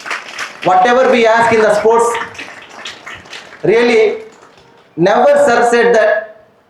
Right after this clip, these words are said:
we can't or we not. Every time, whenever I give a call, "Sir, whatever the help from the,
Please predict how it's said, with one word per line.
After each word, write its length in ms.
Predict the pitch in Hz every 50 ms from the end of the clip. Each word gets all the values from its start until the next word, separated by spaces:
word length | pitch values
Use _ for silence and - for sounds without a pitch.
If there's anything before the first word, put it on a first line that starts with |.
| _ _ -
we 200 | 143 160 220 220
can't 440 | - 208 220 226 233 - - - -
or 380 | 190 196 190 - - 220 -
we 80 | 175 196
not. 500 | 190 190 185 - - - - - - - _ _ _ _ _ _ _ _ _ _ -
Every 360 | 156 185 196 - 247 247 240
time, 360 | 240 240 240 233 - - 160
whenever 340 | 175 - - 226 233 226 214
I 160 | 214 208 -
give 160 | 180 214 220
a 140 | 214 208 -
call, 560 | 208 208 190 185 185 185 - - - - - -
"Sir, 220 | - 202 190 185
whatever 480 | 180 180 180 180 226 233 233 254 254 -
the 80 | 226
help 240 | 190 202 220 214 208
from 220 | 202 214 208 202
the, 340 | 196 185 160 - - - -